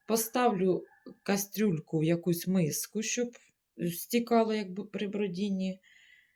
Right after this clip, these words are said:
е, ш-, шло бродіння і стікало ж не на стіл, а в якусь мисочку. Е, все, сіль ви використовуєте провірену, тому що в цьому році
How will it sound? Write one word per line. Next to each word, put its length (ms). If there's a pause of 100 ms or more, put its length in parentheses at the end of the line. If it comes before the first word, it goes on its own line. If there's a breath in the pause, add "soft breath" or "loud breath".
(220 soft breath)
е, 680
ш-, 300
шло 380
бродіння 560
і 260
стікало 520
ж 200
не 120
на 460 (540)
стіл, 560 (100)
а 320 (340)
в 180
якусь 360
мисочку. 500 (960 loud breath)
Е, 80
все, 320
сіль 380
ви 200
використовуєте 1120
провірену, 1000 (240)
тому 200
що 460 (100)
в 80
цьому 360
році 380